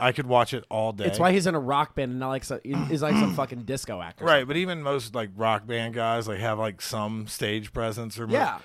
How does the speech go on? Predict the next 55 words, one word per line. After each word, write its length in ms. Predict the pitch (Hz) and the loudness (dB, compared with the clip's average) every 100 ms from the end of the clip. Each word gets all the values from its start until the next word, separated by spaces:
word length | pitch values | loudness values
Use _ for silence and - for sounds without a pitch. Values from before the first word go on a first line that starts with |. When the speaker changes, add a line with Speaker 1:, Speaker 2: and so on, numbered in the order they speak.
| - - _ _ | -18 -20 _ _
Speaker 1:
He 200 | - 180 | -2 -2
just 220 | 180 185 | 0 -2
looks 220 | 147 139 135 | -2 -4 -2
like 180 | 123 107 | -4 -4
he's 180 | 110 | -6
being, 300 | 107 113 107 | -4 -4 -2
like, 200 | 104 101 - _ - | -2 -4 -8 _ -16
randomly 600 | 113 123 117 117 113 101 | -6 -4 -2 -4 -4 -4
jolted 500 | 98 101 107 127 110 | -4 -4 -4 -6 -4
by 140 | 104 | -2
electricity 640 | 107 110 98 110 98 120 120 | -2 -4 -6 -6 -6 -4 -2
as 140 | 113 | 0
he's 280 | 117 107 - - | -2 -4 -6 -12
Speaker 2:
<laughs> 80 | 107 | -6
Speaker 1:
moving 300 | 120 113 113 | -4 -2 -2
Speaker 2:
Which 120 | 104 | 0
Speaker 1:
around. 80 | 101 | 2
Speaker 2:
is 60 | |
why 140 | 101 175 | 4 2
his 120 | 151 | 2
hair 200 | 135 214 | -4 -4
looks 180 | 139 - | -6 -10
like 180 | 110 - | -14 -14
that. 180 | 95 _ _ | -16 _ _
Speaker 1:
Yeah, 240 | 185 98 | 2 2
it 80 | 107 | 0
pro-, 120 | 135 139 | -2 0
I 100 | 131 | 0
mean, 160 | 127 | -2
it 80 | 123 | -4
probably, 400 | 143 139 120 - _ _ _ - | -2 -2 -2 -8 _ _ _ -6
I 80 | 131 | -2
think 160 | 170 | -2
maybe 260 | 147 156 143 | -2 -2 -2
that 80 | 120 | -2
we've 160 | 123 | -2
just 200 | 113 120 | -2 -4
solved 300 | - 120 113 107 | 0 0 0 -2
how 200 | 110 110 | -2 -2
he, 80 | 98 | -2
how 220 | 110 110 | 0 0
it 60 | |
is. 260 | 101 117 120 | 0 -4 -4
I 60 | 110 | -6
think 160 | 113 | -4
they, 80 | 113 | -4
like, 160 | 110 104 | -4 -6
just 180 | 104 - _ _ - - - - | -10 -14 _ _ -20 -20 -20 -8
put 180 | 135 113 | -6 -4
leads 320 | 110 113 113 | -6 -6 -6
in 60 | 113 | -6
his 120 | 104 | -6
shoes 400 | - 110 107 117 | -6 -6 -4 -4
and 80 | 110 | -6
just 140 | 95 | -10